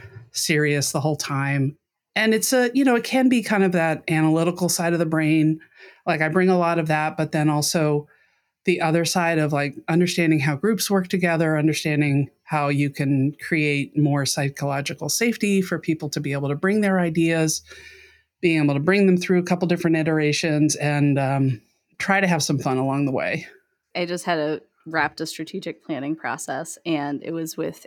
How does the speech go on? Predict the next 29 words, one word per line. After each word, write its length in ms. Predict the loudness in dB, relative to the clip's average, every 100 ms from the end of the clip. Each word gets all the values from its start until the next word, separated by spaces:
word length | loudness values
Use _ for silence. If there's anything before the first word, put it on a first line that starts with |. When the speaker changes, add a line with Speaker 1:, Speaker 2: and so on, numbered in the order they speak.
| -8
Speaker 2:
a, 200 | -6 -6
um, 460 | -6 -8 -10 -12 -14 _ _ -6
with 180 | -4 -2
an 100 | -2
organization. 720 | -2 -2 -4 -4 -8 -10 -6 2
Well, 160 | 4
it's 160 | 4 0
a 160 | -2
collective 480 | -2 0 0 0 -6 -4
impact, 560 | -2 0 -2 -2 -14 -4
um, 300 | -2 -2 -4 -10 -4 2
Speaker 1:
Mm. 420 | 4 6 4 2
Speaker 2:
you 80 | 0
know, 80 |
effort. 400 | 2 0 2 0 2
And 180 | 0 2
so 480 | 2 2 2 0 -6 _ _ _ _ _ _
just 320 | -4 -4 -2 -2
bringing 260 | -2 0
together 280 | -2 -2 -2
a 40 |
bunch 220 | -4 -4 -4
of 80 |
folk, 220 | 0 -2 0
it 80 |
was 140 | -4 -4
place-based 560 | -4 -4 -2 -4 -4
too. 100 | -6
So 220 | -4 -4